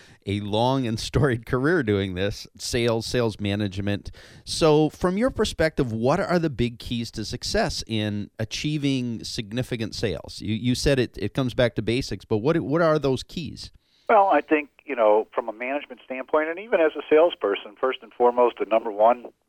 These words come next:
Speaker 2: most important key to me would be inspect what you expect. So as a manager or even as a salesperson, there was a game plan that had to be established,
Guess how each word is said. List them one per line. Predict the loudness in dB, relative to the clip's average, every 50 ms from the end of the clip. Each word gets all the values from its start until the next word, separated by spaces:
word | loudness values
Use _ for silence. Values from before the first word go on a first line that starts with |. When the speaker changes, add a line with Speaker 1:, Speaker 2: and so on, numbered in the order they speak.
| -2
Speaker 2:
most | 0 0 0 0 -4
important | _ 0 0 0 0 0 -6
key | -10 -10
to | -10 -8 -4
me | -4 -2 -2
would | -4 -6 -2
be | 0 0 0 0 -4 -18 -20 -20 -20 _ _ -6
inspect | -6 -6 -6 -6 2 4 4 4 4 4
what | 2 2 2 2 0
you | 2 2
expect. | 2 2 0 -6 -8 -6 -6 -6 -6 _ -10 -4 0
So | 0 0 0 -2 -6 -10 -8
as | -2 -2 -2
a | -2 -2
manager | 0 0 0 0 0 0 4 6 6 6 6 4 _ _ -2
or | 4 6 6 6 6 4 0
even | -6 0 0 2 2
as | 2 0
a | -2 -4 2
salesperson, | 4 6 6 4 4 2 0 0 0 -2 -8 -16 -10 -4
there | 0 0 0
was | 0 -2 -10 -10 _ _ _ _ _ _ _ _ _ -8
a | -8
game | -6 -6 -6 -8 -8 -8 -6 -2
plan | 0 2 2 2 2 6
that | 6 6 6 4
had | 0 0
to | 0 2
be | 2 2
established, | 2 2 0 0 2 4 4 4 4 2 0 -4 -4 -6